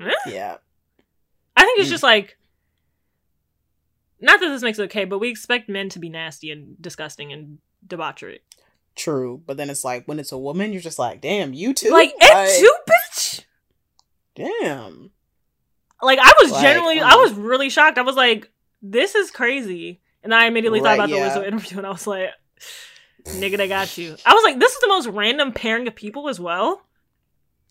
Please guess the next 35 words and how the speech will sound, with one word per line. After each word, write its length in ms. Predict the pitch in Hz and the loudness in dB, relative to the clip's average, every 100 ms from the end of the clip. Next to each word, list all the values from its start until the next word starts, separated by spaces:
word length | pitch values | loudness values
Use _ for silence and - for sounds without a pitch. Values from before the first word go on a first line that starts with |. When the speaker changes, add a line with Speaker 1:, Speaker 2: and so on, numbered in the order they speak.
| - - | -18 -10
Speaker 2:
It 140 | 156 | -4
really 260 | 170 214 139 | -2 -2 -2
is. 340 | 139 120 - | -6 -10 -10
Like, 120 | 139 131 | -8 -4
I 120 | 143 | -4
will, 240 | 139 127 _ _ - | -4 -10 _ _ -8
okay, 240 | 175 92 | -6 -6
like, 140 | 143 135 | -8 -6
okay, 420 | 220 196 120 151 | -6 -6 -8 -8
I, 400 | 139 160 175 160 - | -6 -4 -4 -8 -14
I 80 | 143 | -12
don't 120 | 151 | -10
know. 180 | 135 127 - _ _ _ _ - - | -12 -16 -20 _ _ _ _ -16 -8
Speaker 1:
I 80 | 208 | -6
mean, 440 | 214 214 208 190 | -4 -6 -8 -6
I 120 | - 214 | -2 0
guess 160 | 330 | 0
they're 100 | 330 | 0
not 140 | 247 220 | 0 0
going 140 | 214 | -4
to 60 | 190 | -6
jail 180 | 190 190 | -8 -8
'cause 140 | 185 | -10
that's 180 | 185 202 | -12 -10
not 140 | 185 | -10
what 80 | 175 | -10
the 80 | 165 | -10
lawsuit 400 | 165 165 175 170 | -8 -8 -10 -16
is 120 | 165 | -16
for. 420 | - 160 160 170 196 _ _ _ _ _ _ _ _ _ _ _ _ | -16 -14 -12 -14 _ _ _ _ _ _ _ _ _ _ _ _ _
Speaker 2:
Yeah, 340 | 113 117 117 98 | -10 -6 -6 -8
I 60 | |
mean, 120 | 139 135 | -10 -10
I 100 | 131 | -8
guess 420 | 170 - - | -6 -6 -6